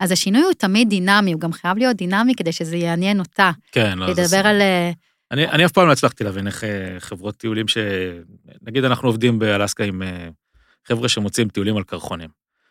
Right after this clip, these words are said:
Speaker 1: אוקיי.
Speaker 2: ואנחנו תמיד פוגשים אותם במסגרת הטיולים המאורגנים שלנו, אנחנו מגיעים לקרחון וזה, והם תמיד נלהבים כאלה ועושים את זה, אבל הם עושים את זה חמש פעמים ביום.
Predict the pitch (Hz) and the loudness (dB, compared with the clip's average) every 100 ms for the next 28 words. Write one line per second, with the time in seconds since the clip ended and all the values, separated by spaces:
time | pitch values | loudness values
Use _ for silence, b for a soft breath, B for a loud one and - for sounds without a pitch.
0 | _ - 107 113 110 127 160 165 - - | _ -10 -2 2 4 2 0 -6 -12 -6
1 | 151 165 180 170 160 - 156 147 151 127 | -4 2 2 4 2 2 2 4 4 6
2 | 117 107 139 156 147 - 131 127 123 113 | 2 2 4 4 2 2 4 4 4 2
3 | 123 151 - 120 104 101 110 107 107 131 | 2 2 2 2 0 -2 -2 0 2 2
4 | 120 104 101 - 147 117 113 120 110 113 | 2 -2 -4 0 2 2 -2 -4 -4 -2
5 | 180 247 190 156 131 117 165 190 165 120 | 0 0 0 2 4 4 4 4 4 4
6 | 98 98 147 151 107 98 107 - - - | 2 -2 -2 -2 -4 -6 -8 -10 -16 -14
7 | 285 269 - - - 185 247 254 185 220 | -12 -10 -10 -6 -4 -4 -4 -4 -2 -2